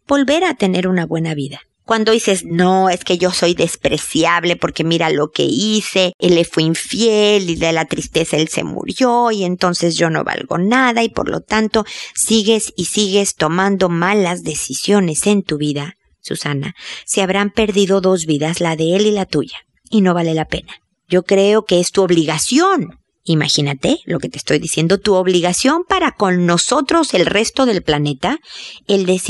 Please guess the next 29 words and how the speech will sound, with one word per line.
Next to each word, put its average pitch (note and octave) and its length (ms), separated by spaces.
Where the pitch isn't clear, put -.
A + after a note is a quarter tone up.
enseñarnos G#3 840
cómo C4 640
se - 240
reconstruye A3+ 920
una G3 240
persona, - 500
cómo D4+ 300
sa-, - 680
se - 180
hace G#4 340
mejor. E3+ 400
Y F#3 60
yo F#3 120
sé - 160
que G4 140
lo D4+ 80
tienes F3+ 320
adentro E3 400
porque D4 240
sabes C#4+ 380
reconocer A#3+ 680
que G3+ 100
hiciste F3+ 420
mal, D3 240
porque F#3+ 260
sientes C4+ 460
culpa C4+ 340
y G#3 60
remordimiento F#3+ 800